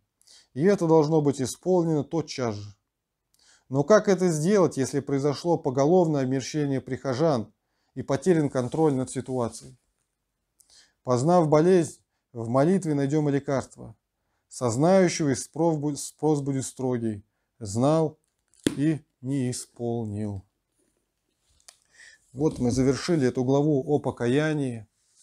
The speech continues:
Здесь уже вот о церковном наказаниях была речь.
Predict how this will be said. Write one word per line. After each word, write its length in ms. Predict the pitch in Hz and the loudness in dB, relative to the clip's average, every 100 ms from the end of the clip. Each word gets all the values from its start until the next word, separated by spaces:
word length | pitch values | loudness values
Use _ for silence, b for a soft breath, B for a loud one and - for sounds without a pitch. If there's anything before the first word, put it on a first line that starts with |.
| _ _ _ b b b b b b _ - | _ _ _ b b b b b b _ -14
Здесь 500 | - 113 165 160 143 | -8 0 2 0 0
уже 240 | 135 143 | 0 2
вот 180 | 123 123 | 0 -2
о 120 | 120 | -2
церковном 720 | - 127 - 180 180 170 151 - _ _ _ _ _ _ _ - | -2 -4 2 2 2 0 -4 -10 _ _ _ _ _ _ _ -16
наказаниях 680 | 117 131 123 160 165 151 147 | -6 -2 0 0 0 0 2
была 260 | 143 143 | 2 2
речь. 400 | 143 139 - - | 0 -2 -6 -16